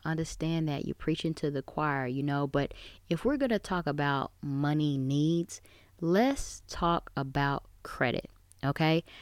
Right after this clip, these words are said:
That to me is, is one of the biggest factors in financial education in the Black community, okay? Credit is, is something major, all right? And just speaking from experience, you know,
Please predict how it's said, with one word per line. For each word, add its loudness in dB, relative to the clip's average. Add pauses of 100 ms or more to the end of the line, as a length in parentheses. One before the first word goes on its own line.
(180)
That 2
to -2
me 6
is, 0 (160)
is 2
one 2
of 2
the 0 (140)
biggest 6 (640)
factors 0 (160)
in 2 (320)
financial 2
education 0
in 2
the 2
Black 0
community, -2
okay? -2
Credit 4 (500)
is, 6 (120)
is 0
something 2
major, 6 (160)
all -4
right? 2 (400)
And 6 (600)
just 2
speaking 2
from 2 (120)
experience, 2
you 2
know, 2